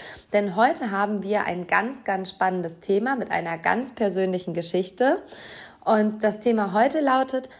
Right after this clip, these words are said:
Machen, machen, machen. Mach dein Ding, Hashtag Mutausbruch.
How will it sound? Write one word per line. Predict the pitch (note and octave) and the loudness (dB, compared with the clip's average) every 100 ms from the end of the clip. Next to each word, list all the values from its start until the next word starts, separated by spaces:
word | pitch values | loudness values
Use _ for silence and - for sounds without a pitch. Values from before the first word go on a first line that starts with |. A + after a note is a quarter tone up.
| _ | _
Machen, | F#3 G3+ C#4+ - C4+ A3+ | -2 2 2 2 -2 2
machen, | G#3+ G#3+ G#3+ G3 | 2 2 -2 0
machen. | F3 D#3+ D3+ D#3 | -2 -4 -10 -10
Mach | F#3+ G#3 A#3+ | -2 0 0
dein | - A3+ G3 F#3 | 0 2 2 2
Ding, | A3 A#3+ C#4 | 4 4 0
Hashtag | C#4 F#3 G3 - G3 F#3+ | -6 -4 -4 0 0 0
Mutausbruch. | F3+ F#3 F3+ - D#3+ - - D#3+ - | -2 -2 -2 -4 -4 -8 -10 -10 -10